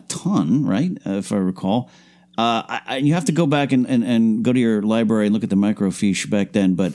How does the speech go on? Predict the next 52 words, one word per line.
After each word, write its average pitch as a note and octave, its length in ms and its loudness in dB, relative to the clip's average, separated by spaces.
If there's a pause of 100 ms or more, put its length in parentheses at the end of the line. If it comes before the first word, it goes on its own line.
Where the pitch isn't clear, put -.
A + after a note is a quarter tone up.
(160)
<laughs> C#3+ 160 0
around D3 240 2
that F#3 160 0
time, F3 260 2
J C#3 240 0
J F#3+ 120 0
Abrams, C#3 340 0
he, D#2+ 180 -2
he C#3+ 140 0
was D#3 160 -2
on F3+ 100 0
the B3 80 2
record F3+ 240 -2
saying, C#3+ 260 0
"I A#2+ 140 -2
don't C#3 200 2
like B2+ 200 0
deleted A2+ 340 2
scenes. - 320 -2
It's - 160 -8
not A2 200 0
what G#2 120 2
I F#2 60 4
do. D3+ 480 0
That's F#2+ 260 -4
not F#2 200 0
the F2+ 80 -2
movie. B2+ 440 2 (220)
Director's A#2 320 0
cuts, A#2 320 0
deleted G#2 320 0
scenes, G#2+ 460 0
what's G2 200 -4
on G#2+ 180 0
the A#2 60 0
screen A2 300 0
in G#2 80 2
the G2+ 80 2
theater's F#2+ 380 0
my F2 100 2
movie." E2+ 400 -2 (400)
Um, D#2+ 460 -8
and F2 120 -2
then, D#2+ 240 -2 (220)
you F2+ 100 -2
know, C#2+ 260 -8
doesn't D#2 220 -2
mean D#2 120 -2
he D2+ 60 -4
doesn't D#2 180 -6
have C#3+ 260 0
them. G2 200 2